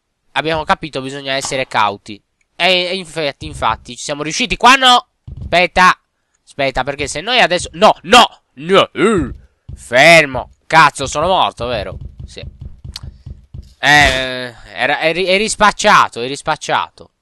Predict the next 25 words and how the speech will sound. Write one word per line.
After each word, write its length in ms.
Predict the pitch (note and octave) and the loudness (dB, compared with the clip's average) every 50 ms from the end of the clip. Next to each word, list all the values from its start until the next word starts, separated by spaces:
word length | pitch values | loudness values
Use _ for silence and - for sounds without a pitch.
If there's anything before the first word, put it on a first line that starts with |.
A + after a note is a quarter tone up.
| _ _ _ _ _ _ _ | _ _ _ _ _ _ _
N-, 260 | _ B2 A#2+ - C3+ | _ -20 -20 -20 -14
non 160 | C#3 D3 D#3+ F#3+ | -8 -6 0 2
è 160 | G#3 G#3+ - | 2 2 2
per 240 | - - C#3 C3+ C3+ | 0 -2 -2 0 0
essere, 640 | C#3 C#3+ B2+ - C#3 C3 B2+ B2+ A#2+ A#2+ A#2 A#2+ | 0 -2 -2 -4 -4 -4 -2 -2 -2 -2 -2 -2
no, 240 | A#2+ C#3 C#3 B2+ G#2 - | -4 -4 -6 -6 -8 -12
senza 300 | - - A#2+ - B2 A2+ | -16 -18 -16 -14 -14 -14
speranza, 680 | - - A#2+ A2+ G#2+ G#2 A#2 C3+ B2+ G2 - - G#2+ | -10 -6 -6 -4 -4 -2 -4 -4 -6 -8 -8 -10 -8
però 260 | A#2+ C#3 E3+ D3+ A2+ | -6 -4 -4 -4 -4
e-, 280 | F#2+ F#2 F2+ - G2 A2+ | -6 -8 -10 -10 -10 -10
eri 120 | A2+ A#2 | -10 -10
spacciato, 560 | - - - - - - - D#3 B2 F2+ F2+ | -10 -6 -6 -6 -6 -6 -4 -4 -4 -4 -6
si 80 | - - | -10 -14
capiva. 460 | - G#2 _ - - A#2 F#2+ - - _ _ _ _ _ _ _ _ _ - | -14 -14 _ -12 -16 -16 -16 -20 -20 _ _ _ _ _ _ _ _ _ -4
Aspetta, 520 | - D#3+ E3 - - B3 A#3 G#3 - - | -2 -2 -2 2 4 4 4 4 4 4
adesso 300 | F#3+ G3 G3+ F3+ D#3 - | 2 4 4 2 0 0
devi 160 | F3 F3+ F#3+ G3 | -4 -4 -4 0
cascare. 340 | - G3+ F#3+ - - F#3 - | 0 0 0 2 0 -2 0
Bravo, 460 | F3 G3+ G#3+ F#3 F3 D3 C#3+ A#2+ - - - _ - | 4 4 4 4 4 2 0 -2 -2 -2 -12 _ -2
bravo, 500 | D#3+ A3+ A#3+ B3 G#3+ G3 G3 C#3+ - _ - - | 4 4 6 6 6 4 2 2 2 _ -10 -8
bravo. 500 | - D3+ E3 G#3 F#3 D#3+ D3 B2 G2 - _ _ | 0 4 4 4 4 2 -2 -4 -4 -6 _ _
Ok, 260 | - C#3+ - E3+ C#3 _ _ | -8 -4 -4 -4 -4 _ _
don't... 400 | _ A#2 C3 G3 A3 A3+ F#3+ - - - _ _ _ _ - - - - - - - - _ _ _ _ _ _ _ - - - - - _ _ _ _ _ _ _ _ | _ -2 2 4 4 4 2 -2 -12 -16 _ _ _ _ -12 -12 -10 -10 -10 -14 -16 -18 _ _ _ _ _ _ _ -14 -14 -14 -14 -20 _ _ _ _ _ _ _ _
Ma 120 | - G#3 | -4 2
vaffanculo! 1300 | C4 C#4+ D4 D4 C#4 C4 - - C#4+ D4+ C#4+ B3+ F3+ - - - C3 B2 A2+ A2 G#2+ G#2+ G#2 G2 F2+ _ | 4 6 8 8 6 4 2 4 6 6 6 6 2 -2 -12 -12 -12 -10 -8 -6 -6 -6 -6 -6 -10 _